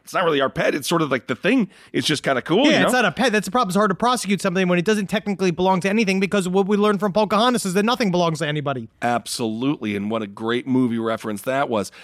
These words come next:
Speaker 1: They figured it was safer for Zool to roost in the nearby trees as opposed to have a cage for him.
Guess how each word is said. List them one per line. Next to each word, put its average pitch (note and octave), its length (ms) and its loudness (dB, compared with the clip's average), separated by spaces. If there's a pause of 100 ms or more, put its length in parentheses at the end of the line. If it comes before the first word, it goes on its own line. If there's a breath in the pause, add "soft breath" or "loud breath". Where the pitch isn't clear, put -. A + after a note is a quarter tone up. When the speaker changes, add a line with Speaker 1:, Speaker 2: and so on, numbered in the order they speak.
(140 loud breath)
Speaker 1:
They E3 120 2
figured A#3 520 0
it E3+ 80 2
was E3 180 0
safer A#3+ 560 -2
for C3+ 220 -2
Zool B2 460 0
to C3 120 -4
roost C3 320 -2
in C3 80 -6
the A#2 60 -4
nearby A2 400 -2
trees A3+ 380 -4
as A2 120 -6
opposed A2+ 220 -8
to B2 60 -6
have G#2+ 80 -6
a A2 40 -14
cage A3+ 260 -4
for A2+ 240 -2
him. A#2+ 100 -6